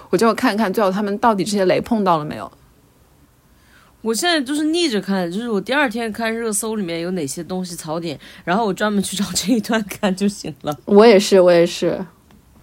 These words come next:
Speaker 1: 就可以想象的是，肯定会有很多已经过时的
Speaker 3: 网络流行语。
Speaker 1: 网络用语，对。
Speaker 2: <laughs> 但是今年好像就是他们好像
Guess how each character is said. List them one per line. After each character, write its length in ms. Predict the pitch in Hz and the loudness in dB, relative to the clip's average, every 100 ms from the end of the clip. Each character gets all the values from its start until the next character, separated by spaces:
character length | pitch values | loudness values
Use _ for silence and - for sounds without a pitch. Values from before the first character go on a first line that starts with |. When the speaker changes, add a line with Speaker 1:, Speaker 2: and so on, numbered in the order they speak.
| - | -4
Speaker 1:
就 120 | 294 | 0
可 140 | - | 4
以 80 | 240 | 4
想 260 | 247 196 170 | 4 0 2
象 140 | 254 | 0
的 100 | 220 | 2
是， 300 | 202 214 190 | 2 2 2
肯 240 | - 214 180 | 2 2 2
定 100 | 233 | 2
会 140 | 269 | 4
有 140 | 196 | 4
很 180 | 202 170 | 2 0
多 340 | 151 180 170 170 - - - - _ _ _ | 4 6 6 2 -6 -20 -20 -20 _ _ _
已 80 | 185 | -2
经 160 | 175 202 | 0 4
过 200 | 262 208 | 6 4
时 320 | - 165 151 | 0 -2 2
的 460 | 190 170 147 87 - - | 6 6 6 2 -4 4
Speaker 3:
网 200 | 190 190 | 6 10
络 160 | 208 | 12
流 160 | 208 208 | 12 10
行 160 | - | 10
语。 60 | 208 | 10
Speaker 1:
网 100 | 208 | 10
络 80 | 170 | 10
用 160 | 185 | 8
语， 220 | 277 233 226 392 - - 247 - - 359 330 | 8 8 8 6 4 -14 -12 -14 6 6 10
对。 180 | 294 | 8
Speaker 2:
<laughs> 120 | 294 - | 6 0
但 180 | 359 370 | 2 2
是 80 | |
今 240 | 277 370 381 | 2 2 2
年 240 | 277 226 | 2 2
好 100 | 202 | 0
像 220 | 180 254 | 0 -2
就 80 | 233 | -2
是 160 | 240 247 | -6 -6
他 140 | 254 | -4
们 260 | 262 247 220 | -4 -4 -6
好 180 | 196 180 | -8 -4
像 300 | 269 254 | -4 -4